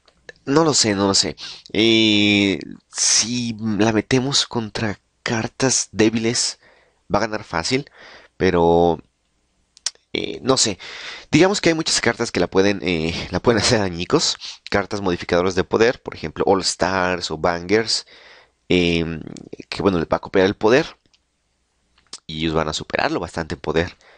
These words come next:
Por ejemplo, una All, All Star que le quite poder, pero además él se sume a ataque, por ejemplo, Spot,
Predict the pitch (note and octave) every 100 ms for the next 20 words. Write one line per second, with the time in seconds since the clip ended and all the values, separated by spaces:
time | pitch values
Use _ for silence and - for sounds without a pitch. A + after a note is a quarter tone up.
0 | _ - - - F2+ F2+ F2 - F2+ F2+
1 | - - E2+ E2+ E2+ E2+ - - - _
2 | _ - D#2+ D#2+ D#2+ - - - F2 E2+
3 | F2 - D#2+ D2+ D#2+ - E2+ D#2+ E2 D#2
4 | C#2+ - - A2+ G#2 F2 E2 E2+ D#2 F2
5 | E2 D#2+ F2+ - E2 F#2+